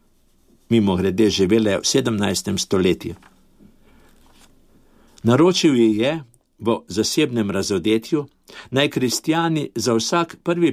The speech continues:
petek v mesecu opravijo dobro spoved, prejmejo sveto obhajilo, naj več molijo ter z dobrimi deli in premagovanjem zadoščujejo za žalitve,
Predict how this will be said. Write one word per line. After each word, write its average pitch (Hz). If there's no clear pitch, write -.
petek 147
v 101
mesecu 139
opravijo 127
dobro 92
spoved, 123
prejmejo 165
sveto 135
obhajilo, 127
naj 117
več 143
molijo 160
ter 92
z 85
dobrimi 151
deli 131
in 165
premagovanjem 131
zadoščujejo 135
za 110
žalitve, 160